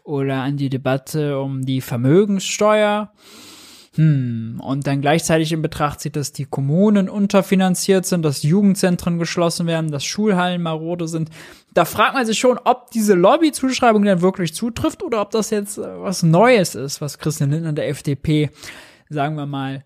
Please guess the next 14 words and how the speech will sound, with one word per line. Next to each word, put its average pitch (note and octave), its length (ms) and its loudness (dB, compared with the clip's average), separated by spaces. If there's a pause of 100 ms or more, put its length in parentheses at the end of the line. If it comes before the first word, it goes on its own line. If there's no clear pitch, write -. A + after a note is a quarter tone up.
(140)
verschreiben D#3 840 2
will, A2+ 260 -4
aber F3+ 200 2
hier D#3+ 100 2
einen E3 240 2
Kurswechsel E3+ 880 2
ankündigt D#3 800 0
oder F#3+ 300 0
ob E3 160 -4
das D#3 260 -2
nur D#3 300 0
so C#3 320 -2
dahingesagt C3+ 1120 0
ist. A#3 340 -4